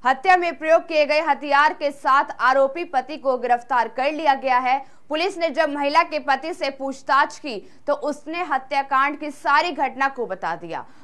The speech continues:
पति को अपनी पत्नी पर शक था कि वह कई अन्य लोगों से मोबाइल पर बात करती है।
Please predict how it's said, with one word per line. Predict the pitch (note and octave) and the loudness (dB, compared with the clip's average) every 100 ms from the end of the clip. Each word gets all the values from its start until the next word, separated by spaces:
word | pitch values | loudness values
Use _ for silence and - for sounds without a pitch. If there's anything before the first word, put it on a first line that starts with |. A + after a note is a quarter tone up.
| - | -2
पति | C#4 F4 F#4 | -2 0 0
को | E4+ | 0
अपनी | D#4 D#4+ | 0 -4
पत्नी | - C#4+ - F4 | -2 -2 -2 -6
पर | F4+ C#4 | -4 -4
शक | C#4 D#4 D4+ | -4 -6 -6
था | - G3+ - - | -4 -4 -4 -10
कि | C4+ | -10
वह | A3+ C#4 C#4+ | 2 2 2
कई | D4 E4+ F4+ | 0 -4 -2
अन्य | C4 C4+ C4+ | -4 0 -2
लोगों | A#3+ A3+ C#4+ | -2 -2 -2
से | D4 | -2
मोबाइल | B3 A3 A3 A#3+ C4 | -8 -4 -2 -2 -2
पर | A3 A3+ | -4 -2
बात | G3+ G3+ - | -2 -2 -4
करती | E3+ F3 E3 | -10 -10 -14
है। | F3+ | -14